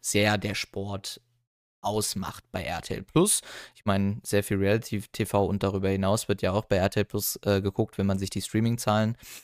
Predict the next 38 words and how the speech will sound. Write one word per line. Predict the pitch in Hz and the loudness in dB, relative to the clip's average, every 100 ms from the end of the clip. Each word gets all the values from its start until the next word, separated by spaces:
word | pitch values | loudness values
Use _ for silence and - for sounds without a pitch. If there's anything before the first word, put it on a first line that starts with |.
| _ | _
auch | - 95 | -2 0
der | - - | 0 0
A | |
G | 101 104 | 2 2
F | 101 | 2
anschaut. | - 104 110 - 101 101 | 0 0 0 2 2 2
Also | 92 95 92 | 0 -2 -6
von | - 98 | -2 -2
da, | 95 _ | -2 _
die | 113 95 _ | -8 -8 _
sieben | - 104 | -2 0
Millionen | 101 98 98 | 2 2 2
kommen | 107 101 | 0 0
jetzt | 95 - | 0 -2
nicht | 98 - | -4 -4
von | - | -6
ungefähr. | 92 110 110 - 92 113 - - - _ | -2 0 0 2 2 0 -8 -20 -20 _
Aber | 98 98 | 2 2
ich | - | 2
bin | 117 | 2
mal | |
gespannt, | 110 - 104 101 | 2 2 2 2
wie | |
sich | 104 98 | -2 -2
das | 95 | -2
dann | - 95 | 2 0
dennoch | 92 98 98 - | 4 4 4 2
weiterhin | 92 92 95 92 - | -2 0 -2 -2 -6
entwickeln | - 98 98 95 90 | -6 -4 0 -2 -2
wird. | - 92 - _ _ - | -6 -8 -12 _ _ -2
Ähm, | 92 95 120 - | -2 -2 -6 -4
auch | - 95 - | -2 -2 -2
dessen, | 92 - 98 | -4 -2 0
weil | 95 | 0
man | 95 95 | 0 0
ja | 92 | 0
auch | 104 | -2
wieder | - 95 | -2 -2